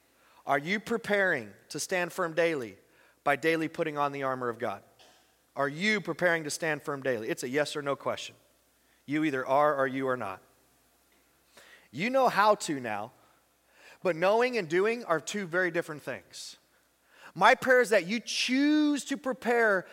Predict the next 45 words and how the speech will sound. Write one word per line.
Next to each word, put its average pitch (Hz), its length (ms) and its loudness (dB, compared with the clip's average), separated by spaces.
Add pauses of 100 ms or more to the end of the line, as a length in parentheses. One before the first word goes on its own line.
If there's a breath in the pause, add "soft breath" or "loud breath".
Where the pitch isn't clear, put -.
(180 loud breath)
daily 196 400 4
from 156 220 -8
this 180 160 -4
point 185 280 -4
forward. 147 360 -2
If 202 220 0
you 208 80 -12
don't, 180 380 -6 (280 soft breath)
you 185 160 -4
are 190 80 2
leaving 185 260 -2
yourself 180 360 -2
open, 165 280 0
and 135 100 -8
you 180 80 -2
are 180 120 0
leaving 170 260 -4
yourself 170 320 -2
vulnerable 170 380 0
to - 120 -8
a 127 60 -4
powerful, 175 480 -2
evil, 170 220 -4
deceptive 165 460 -4
enemy 175 360 -2
whose 139 160 -8
sole 170 240 -2
motivation 165 500 -2
is 131 80 -8
to 117 60 -10
steal, 160 280 -4
kill, 160 340 -2
and 120 100 -12
destroy 147 300 -4
you, 147 280 0 (240 loud breath)
and 98 80 -14
he 127 100 -4
is 139 80 0
stronger 120 360 -2
than 98 120 -12
you. 87 120 -14 (1200 loud breath)
But 131 100 0
if 143 160 0
you 135 80 -4
do, 117 240 -10